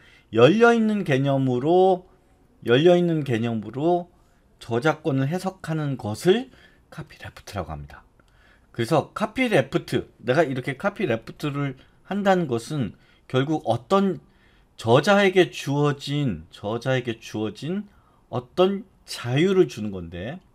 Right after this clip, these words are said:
여기서 근데 프리는 공짜란 뜻이 아니에요. 자꾸 해-, 자꾸 헷갈리면 안 돼. 이게 공-, 프리 소프트웨어가 공짜 소프트웨어다라고 생각하면 이, 이 문제를 풀지 못합니다. 네,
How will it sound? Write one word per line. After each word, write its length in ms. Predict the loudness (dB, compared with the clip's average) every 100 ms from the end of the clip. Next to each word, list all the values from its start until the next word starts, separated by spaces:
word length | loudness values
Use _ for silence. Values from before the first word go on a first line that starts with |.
| _ _ -4
여기서 420 | -4 -2 -4 -4
근데 240 | -4 -6
프리는 640 | -8 -8 -6 -4 -4 -8 -12 _ _ _ _ _
공짜란 540 | -4 -2 0 2 2
뜻이 200 | 0 -6
아니에요. 300 | -6 -6 -10 -14 _ _ _ _ _ -10
자꾸 420 | -2 -2 2 4
해-, 160 | 4 2
자꾸 320 | -6 -2 -2
헷갈리면 400 | 0 2 2 0
안 120 | -2
돼. 180 | -6 -8 -12 -20 -20 _ _ _
이게 280 | -6 -2 -2
공-, 260 | -2 -4 -6 _ _ -20 -10
프리 200 | -2 -2
소프트웨어가 800 | 0 -2 -2 -2 0 0 -2 -4
공짜 380 | -6 -6 -4 -6
소프트웨어다라고 800 | -6 -14 -10 -4 -2 -2 -4
생각하면 640 | -4 -6 -6 -8 -6 -6 -8
이, 240 | -6 -6 -4
이 200 | 0 2
문제를 360 | 0 0 -4 -6
풀지 220 | -12 -10
못합니다. 540 | -12 -10 -14 -14 -14 -18 _ _ _ _
네, 120 | -16